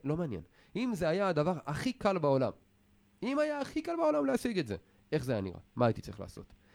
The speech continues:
שאלה הזו פותחת כיווני חשיבה מאוד יצירתיים, מאוד טובים. עוד שאלה טובה שאני אוהב לשאול את עצמי, אם הייתי צריך להשיג את המטרה הזו מחר בבוקר,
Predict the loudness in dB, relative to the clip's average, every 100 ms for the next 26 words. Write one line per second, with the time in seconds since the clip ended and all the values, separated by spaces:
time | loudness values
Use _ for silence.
0 | -20 -6 -2 -2 -2 -4 -4 -6 -8 -6
1 | -6 -6 -8 -6 -4 -2 -2 -4 -6 -10
2 | -8 -8 -10 _ _ _ _ _ -2 -2
3 | 0 -4 -6 _ _ _ -6 -2 0 -2
4 | -2 -4 -4 -4 -4 -4 -6 -6 -6 -6
5 | -6 -10 _ _ _ 0 0 0 -4 -4
6 | -4 -2 0 0 2 2 2 0 -2 -2
7 | 2 0 0